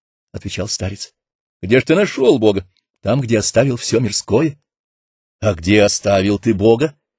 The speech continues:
«В чистоте мысли и доброй совести». «Кто ты сам?» — спросил учитель. «Кто бы я ни был», — отвечал старец, но я так доволен моим положением, которое ты видишь, что поистине не поменялся бы им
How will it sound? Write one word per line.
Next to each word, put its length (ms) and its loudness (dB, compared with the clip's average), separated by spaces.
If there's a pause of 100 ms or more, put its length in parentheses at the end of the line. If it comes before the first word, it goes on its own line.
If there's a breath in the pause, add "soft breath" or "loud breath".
(180)
«В 80 -16
чистоте 520 -2
мысли 440 0
и 60 -2
доброй 300 -2
совести». 560 -4 (760)
«Кто 260 2
ты 220 0
сам?» — 400 0
спросил 500 -8
учитель. 460 -10 (1120)
«Кто 340 2
бы 140 4
я 160 0
ни 220 0
был», — 240 0 (600)
отвечал 440 -6
старец, 560 -4 (400)
но 80 -2
я 80 0
так 160 0
доволен 380 2
моим 260 2
положением, 520 0 (220 soft breath)
которое 320 4
ты 180 2
видишь, 440 2 (140 loud breath)
что 220 0
поистине 560 0 (160 loud breath)
не 140 4
поменялся 560 4
бы 160 -2 (180)
им 380 0